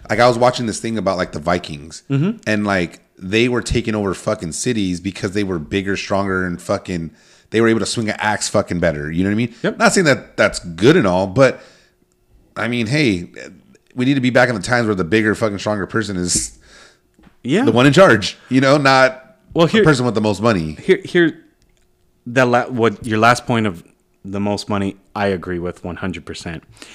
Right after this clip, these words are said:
Speaker 2: I, I think what it is,
Speaker 1: What's up, Angie?
Speaker 2: if you allowed me to choose, I don't think we need ninety percent gone.
Speaker 1: Eh, you
Speaker 2: Well,
Speaker 1: know.
Speaker 2: I, and I'll, I'll put it to you this way.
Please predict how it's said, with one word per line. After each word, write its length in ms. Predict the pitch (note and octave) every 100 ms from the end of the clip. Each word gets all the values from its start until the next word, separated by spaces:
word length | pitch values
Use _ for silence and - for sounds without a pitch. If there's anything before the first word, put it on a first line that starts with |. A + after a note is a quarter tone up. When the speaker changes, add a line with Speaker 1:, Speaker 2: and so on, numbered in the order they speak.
| - - - - - - _
Speaker 2:
I, 200 | B2 A#2+
I 100 | A#2+
think 400 | A#2 - C3+ C3
what 300 | A#2+ G#2+ A2+
it 120 | G#2+ G2+
is, 440 | G#2 A2 G2+ - _ _ _ -
Speaker 1:
What's 140 | -
up, 100 | C#3 B2
Angie? 420 | B2 B2+ C3+ -
Speaker 2:
if 260 | - A#2 -
you 560 | G#2+ C3 D#3 E3+ F3+ -
allowed 560 | C3 A#2 A#2 A#2+ B2 G#2+
me 340 | G#2 G#2 A2+
to 200 | A2 -
choose, 1000 | E2+ - - - G#2+ G#2+ A#2 C3+ - - _ _ _ _ _ - _ - - _ _ _ _
I 140 | B2+
don't 260 | G#3 B3+ -
think 640 | - - B2 C#3 D3 - _ _ _ _ _ _ _ _
we 120 | - A2+
need 240 | A2+ A#2
ninety 380 | G#2 F2 F#2+ A#2
percent 400 | A2+ C3+ D3 -
gone. 280 | C#3 D#3+ G3+ _ -
Speaker 1:
Eh, 520 | D4 D#4 D#4+ - D4
you 140 | D#4
Speaker 2:
Well, 160 | C#3 E3
Speaker 1:
know. 60 | G3 -
Speaker 2:
I, 140 | A2+ -
and 160 | - C3
I'll, 180 | D3 C#3+
I'll 100 | C#3+ B2+
put 140 | D#3+
it 100 | E3+
to 100 | -
you 20 |
this 180 | C#3+ C#3
way. 140 | F#2+